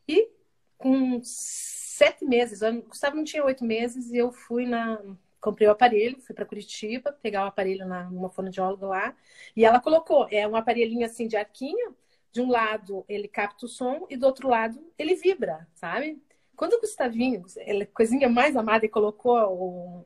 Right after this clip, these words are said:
um aparelhinho e ele escutou a voz da, da fono, assim, foi fantástico, né? Ele, sabe? Ele fez assim, sabe? E ela tinha uma voz gostosa, maravilhosa, né?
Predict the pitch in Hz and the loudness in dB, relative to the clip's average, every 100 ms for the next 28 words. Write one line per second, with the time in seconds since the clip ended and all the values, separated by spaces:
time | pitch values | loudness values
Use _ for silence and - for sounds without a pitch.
0 | 185 202 190 202 190 214 285 240 214 214 | -14 -8 -6 -4 -4 -4 -6 -2 0 0
1 | - 233 - 214 226 220 _ _ - 170 | -4 -14 -2 0 0 -4 _ _ -10 -2
2 | 185 208 208 180 156 147 147 151 160 - | 2 2 2 -4 -8 -10 -14 -16 -18 -8
3 | 208 269 214 - 240 - 453 _ 359 - | 0 2 0 -4 -12 -12 -14 _ -6 -6
4 | - - - - - 165 165 190 - _ | -10 -12 -12 -16 -14 -12 -10 -10 -12 _
5 | _ - 196 233 233 _ _ - 220 330 | _ 0 4 4 2 _ _ 0 0 0
6 | - 240 226 269 254 240 - - - - | -2 -8 -8 -12 -12 -12 -16 -20 -20 -18
7 | - 370 359 339 - - - 349 285 254 | -2 0 0 -4 -16 -14 -4 -4 -4 -10
8 | 269 - - 208 240 311 254 247 208 220 | -12 -16 -2 2 2 2 0 0 2 0
9 | 233 - _ _ _ _ _ 220 - - | 0 -6 _ _ _ _ _ -8 -8 -16
10 | _ 226 220 214 208 208 208 202 247 233 | _ 2 2 0 -2 -2 -2 0 0 0
11 | 220 269 | -4 -6